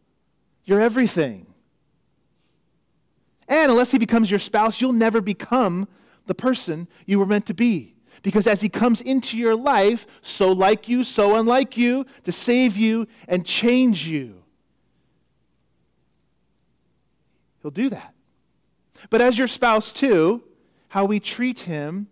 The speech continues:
grieves him. Think about it. So, uh, like us in so many ways, so unlike us,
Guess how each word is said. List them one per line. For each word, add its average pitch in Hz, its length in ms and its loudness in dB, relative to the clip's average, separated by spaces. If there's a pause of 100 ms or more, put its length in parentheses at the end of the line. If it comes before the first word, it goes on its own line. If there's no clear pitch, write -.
(600)
grieves 160 400 -2
him. 104 240 -20 (920)
Think 220 120 -12
about 135 240 0
it. 92 100 -20 (440)
So, 214 560 0 (340)
uh, 190 320 -6
like 185 380 2
us 233 220 -4
in 196 80 -10
so - 100 -6
many 196 160 -2
ways, 202 640 -2 (240)
so 190 280 0
unlike 220 460 0
us, 226 380 -2